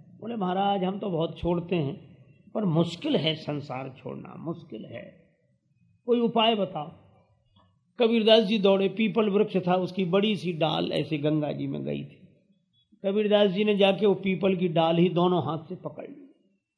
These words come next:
बोले, "महाराज, ये क्या करते हो?" बोले, "पहले हमें इस डाल से छूटने का उपाय बताओ।"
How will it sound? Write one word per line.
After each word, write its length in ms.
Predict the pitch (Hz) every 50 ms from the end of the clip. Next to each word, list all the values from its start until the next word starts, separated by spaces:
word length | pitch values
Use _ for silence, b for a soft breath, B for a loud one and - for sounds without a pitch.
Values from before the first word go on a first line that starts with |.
| _ _ _
बोले, 160 | 190 226 247
"महाराज, 240 | 240 240 254 269 262
ये 160 | 262 254 262
क्या 220 | 240 175 247 247 240
करते 320 | - 247 233 220 - -
हो?" 80 | 233 226
बोले, 140 | 233 226 220
"पहले 340 | 226 233 214 214 220 233
हमें 300 | 220 165 165 202 214 214
इस 180 | 208 202 175 147
डाल 320 | 156 165 185 175 202 202
से 140 | - - 202
छूटने 440 | - - - 202 185 - 190 190 185
का 120 | 160 175
उपाय 320 | 170 170 170 180 170 160 151
बताओ।" 340 | 135 135 123 - 113 104